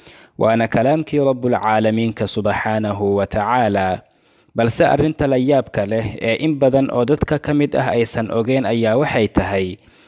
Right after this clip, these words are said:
in Alle subxaanahu wa tacaala Qur'aanka ka masixi doono kutubta iyo dadka qalbiyadoodaba. Dadku ma awoodi doonaan in ay akhriyaan Qur'aanka maalinkaas wixii ka dambeeya,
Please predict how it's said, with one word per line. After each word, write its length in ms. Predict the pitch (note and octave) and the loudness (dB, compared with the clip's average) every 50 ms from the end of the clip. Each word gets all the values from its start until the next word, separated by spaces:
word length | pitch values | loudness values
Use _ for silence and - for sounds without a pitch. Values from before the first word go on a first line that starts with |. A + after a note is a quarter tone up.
| _ _ _ | _ _ _
in 140 | - D#3+ D#3+ | 0 0 2
Alle 300 | - C3+ C3 C3 C3+ C#3+ C#3 | 2 2 2 4 4 2 2
subxaanahu 840 | - C#3+ B2 C3 A#2+ - - C3 B2+ B2+ B2+ B2 A2+ A#2 A2+ A2+ A#2 | 0 0 0 2 0 0 0 0 0 0 0 0 0 0 0 2 2
wa 60 | A#2 A2 | 2 0
tacaala 560 | - B2 G#2 - A2+ A#2 A#2+ A#2+ A#2 A2+ A2 | 0 -2 -2 0 0 2 2 4 2 2 2
Qur'aanka 560 | - A#2 A#2 - - C#3+ D3+ D3 D3 - D3 | 0 0 -2 0 0 0 0 0 0 -2 -4
ka 160 | C3 - C#3 C3+ | -4 -2 0 0
masixi 540 | C3+ B2+ B2 - - E3 C#3 - - A#2 G2+ | 2 0 0 0 0 -2 0 0 0 -2 0
doono 640 | G2 G2+ F#2+ F#2+ F#2+ F#2+ G#2 G#2 G#2 G2+ - - - | 2 2 4 2 2 2 2 2 2 2 0 -2 -2
kutubta 560 | - A2+ - D#3+ E3 D#3+ - - - D#3 - | -2 0 2 0 0 0 0 0 0 2 2
iyo 220 | - C#3+ C#3 B2+ A#2 | 4 4 4 4 4
dadka 320 | B2 B2 - - - G#2+ | 4 2 2 0 -2 -2
qalbiyadoodaba. 1040 | - - G#2 G#2 G2 - G#2+ A2 G#2+ - - G2 G2+ B2 C#3 C3+ A#2 G2 F#2 F2+ - - _ _ _ _ _ _ _ - - - - - _ _ - | 0 0 -2 0 0 0 2 2 2 2 2 2 2 2 2 2 2 2 0 0 -4 -6 _ _ _ _ _ _ _ -20 -20 -20 -20 -20 _ _ 0
Dadku 320 | B2+ D3 - - - E3 D#3 | 0 0 0 2 2 2 4
ma 100 | D#3+ D3+ | 4 4
awoodi 480 | - C3+ C3+ C3 C3 D3 D3+ C#3+ C#3+ C#3+ | 2 2 2 2 4 4 4 2 2 2
doonaan 400 | B2+ B2 A#2+ B2 B2+ B2+ C3 B2+ | 2 2 2 4 2 0 0 -2
in 160 | C3+ C#3+ C3+ | -4 -4 -2
ay 140 | C3 B2 A2+ | 0 0 0
akhriyaan 560 | A2+ A2+ - - A#2 A#2+ C3+ C#3 C3+ C3 - - | 0 0 -2 -2 -2 0 0 0 0 0 0 -2
Qur'aanka 480 | B2 - - A2+ C3 C3 - - B2+ | -2 0 0 -2 -2 -2 -2 -2 0
maalinkaas 640 | B2 B2 B2 B2+ C3 B2+ A#2+ A2+ - A#2 A2 - B2+ | 2 2 2 2 2 2 0 0 -2 -2 -2 -2 -4
wixii 240 | A#2+ - - A#2+ A2+ | -4 -2 -2 -4 -2
ka 140 | - - - | -2 -2 -2
dambeeya, 800 | E3 D3 C#3+ C3 A#2 G2+ G#2 G2+ G2 F#2+ F#2+ F#2 F#2 F2+ - | 0 2 2 2 2 2 0 0 2 2 0 0 -2 -4 -6